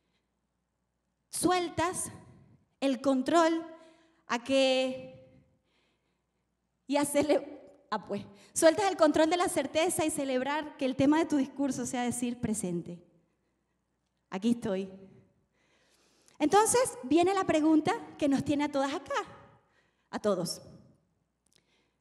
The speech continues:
A todes. A toditicas. <laughs> What now? What now?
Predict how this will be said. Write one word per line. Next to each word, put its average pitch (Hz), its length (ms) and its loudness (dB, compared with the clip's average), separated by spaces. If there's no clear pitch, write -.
A 185 80 -12
todes. 196 460 -6
A 247 120 -2
toditicas. 247 640 0
<laughs> - 720 -6
What 320 540 2
now? 220 560 -2
What 294 400 -2
now? 214 460 -4